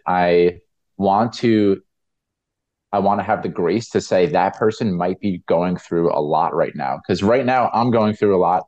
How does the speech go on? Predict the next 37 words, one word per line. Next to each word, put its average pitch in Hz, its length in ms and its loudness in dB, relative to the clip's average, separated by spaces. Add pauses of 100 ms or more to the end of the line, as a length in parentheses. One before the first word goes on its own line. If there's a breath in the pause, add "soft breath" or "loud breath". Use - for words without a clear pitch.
I'm 92 160 -6
sure 120 200 -2
that 95 220 2
I'm 98 140 0
showing 92 320 -2
up 85 160 -2
a 87 40 -12
certain 85 300 -2
way 82 160 2
at 73 100 2
work. 82 300 -2 (680)
And 82 520 0 (200)
anyway, 92 540 2 (300)
having 113 500 -2
that 90 340 0
kind 95 340 -4
of 90 220 0
understanding, 87 800 -2
empathy, 92 500 0
and 85 300 -4
patience - 380 -4
and 80 120 -6
grace, 87 380 0
those 98 260 2
are 98 80 2
things 95 300 0
that 85 100 0
are 82 100 0
really 82 240 2
top 78 300 -4
of 78 100 -8
mind 82 380 -4 (340)
for 87 100 -4
me 78 180 -2
too. 104 380 2 (520 loud breath)
And 117 160 2
just 147 500 -2